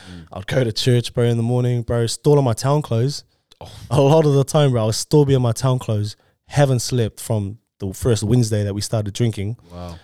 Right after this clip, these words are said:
Speaker 2: I'd, like, take, bro, I used to take Fridays off, like, off work all the time, bro. Mondays off. I used to take so much time off work, eh?
Speaker 1: Wow.
Speaker 2: It was,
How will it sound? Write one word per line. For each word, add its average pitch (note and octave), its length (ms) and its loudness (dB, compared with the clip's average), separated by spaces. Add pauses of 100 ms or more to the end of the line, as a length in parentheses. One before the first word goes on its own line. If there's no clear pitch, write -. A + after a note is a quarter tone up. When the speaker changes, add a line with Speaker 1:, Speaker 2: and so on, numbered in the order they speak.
(140)
Speaker 2:
I'd, G2+ 100 -6
like, F#2+ 220 -10
take, A2+ 220 -2 (340)
bro, F#2+ 140 -8
I G2+ 60 -10
used G2 140 -8
to A2 60 -6
take F#2+ 240 -6 (1040)
Fridays G2+ 560 -4
off, G2 300 -6 (120)
like, G2+ 220 -10
off - 220 -12
work G2 160 -6 (100)
all G2 220 -6
the F#2 80 -10
time, F#2+ 300 -8
bro. F2+ 160 -10
Mondays F#2+ 440 -6
off. G2 180 -10
I G#2 40 -6
used G#2+ 160 -8
to - 60 -12
take G2 120 -10 (400)
so G#2+ 220 -6
much G2+ 200 -10
time G2 220 -14
off G2 160 -18
work, G2+ 260 -16
eh? G#2 120 -16 (140)
Speaker 1:
Wow. F2+ 340 -14 (340)
Speaker 2:
It - 40 -16
was, F2+ 420 -14